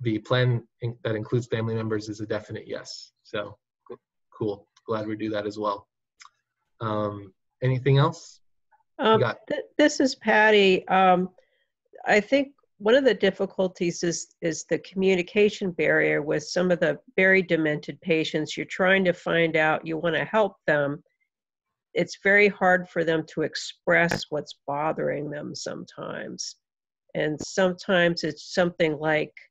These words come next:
Speaker 2: uh, you know, they're describing something about, I mean, I removed a plant from someone's room because they were, um, having some delusions about it.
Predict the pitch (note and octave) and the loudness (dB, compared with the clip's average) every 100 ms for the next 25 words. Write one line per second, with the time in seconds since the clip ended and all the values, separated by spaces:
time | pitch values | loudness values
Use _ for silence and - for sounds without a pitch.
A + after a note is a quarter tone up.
0 | _ _ _ _ _ - D3+ D3 D3 C#3+ | _ _ _ _ _ -4 -2 0 -2 -4
1 | F3 E3 D#3 D#3 D3+ D3 _ _ _ _ | -4 -2 0 0 -2 -4 _ _ _ _
2 | _ _ _ _ _ _ _ _ _ _ | _ _ _ _ _ _ _ _ _ _
3 | _ _ E3+ E3 - E3 D#3+ D#3+ D#3+ - | _ _ -6 -6 0 2 4 2 -2 0
4 | F3 E3 E3+ D#3+ D#3+ D#3 D#3 D#3 D#3+ D#3 | -2 0 0 0 0 2 0 2 0 0
5 | D#3 D#3 D#3+ E3 E3 D#3+ E3 - - F3 | -2 0 -2 -2 -2 -2 -6 -4 0 2
6 | E3 - D#3 D3 F3+ D#3+ D#3 D3 D3+ D#3 | 0 -2 -6 -2 -2 0 -2 -4 -6 2
7 | E3+ E3 D#3 D3 D3+ C#3+ E3 D3+ - D#3+ | 4 6 4 0 -4 -2 0 0 2 0
8 | D3 D3 D3 _ _ _ _ _ - D#3 | 2 -2 -2 _ _ _ _ _ -6 0
9 | D3 C#3+ C#3+ - _ - _ _ _ _ | 2 2 0 -8 _ -20 _ _ _ _
10 | _ - F3 E3+ E3+ D3+ - E3+ D#3 D3+ | _ -8 -2 2 2 2 0 0 2 0
11 | E3 D#3+ D3 D3+ D3+ - E3 D#3 D#3+ E3+ | 2 2 2 -2 -2 -2 -2 0 2 0